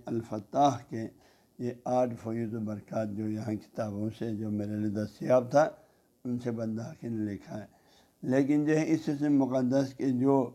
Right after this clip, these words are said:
فیوز و برکات میں نے یہاں مختلف شروح اسماء حسنیٰ یا تعویذات کی کتابوں سے لکھا ہے، لے-، میں نے لکھا ہوں، یہ ایک جو ہے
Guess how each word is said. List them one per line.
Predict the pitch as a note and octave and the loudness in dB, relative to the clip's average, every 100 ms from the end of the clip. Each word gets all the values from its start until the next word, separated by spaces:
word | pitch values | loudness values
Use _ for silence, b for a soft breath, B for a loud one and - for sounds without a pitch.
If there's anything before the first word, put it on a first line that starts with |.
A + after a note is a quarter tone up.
| b b b - | b b b 0
فیوز | C#3 C3+ | 2 4
و | B2+ | 2
برکات | B2 B2 A2 C3+ C3 | 4 2 4 4 6
میں | B2+ B2 | 4 2
نے | B2 | 2
یہاں | A#2+ A2+ A#2+ | 0 0 -2
مختلف | A#2+ A2+ A2+ A#2 B2 B2 G#2+ | -2 -4 -6 -6 -4 -2 -4
شروح | - A#2 A#2+ A#2+ - - | -6 -4 -4 -6 -12 -10
اسماء | A2+ - A#2+ B2 A#2 A2 b b b - | -10 -6 0 4 4 0 b b b -10
حسنیٰ | A2+ - C3 B2+ | -8 -4 -2 2
یا | B2+ B2 A#2+ | 2 2 0
تعویذات | - B2 A#2+ A#2+ B2 B2 | -4 -4 -2 0 0 0
کی | A#2+ | -6
کتابوں | A#2 A2 A#2 A2+ B2 | -6 -6 -6 -4 -6
سے | A#2 | -6
لکھا | A2 G#2+ - A#2+ C#3 B2+ | -6 -8 0 4 4 4
ہے، | B2 - b b b _ | 2 0 b b b _
لے-، | B2 A#2 A#2+ | -6 -4 -2
میں | A#2+ A#2+ | 0 0
نے | B2 A#2 | 0 0
لکھا | A#2 A2+ C3+ | -2 2 4
ہوں، | C3+ D3 C#3+ | 4 4 2
یہ | C3+ C#3+ D#3+ C#3+ | 2 0 -2 -4
ایک | C3 - B2+ A#2+ A2 G#2+ - b b b _ | -6 -6 -6 -4 -4 -8 -12 b b b _
جو | - | -4
ہے | A#2+ | 0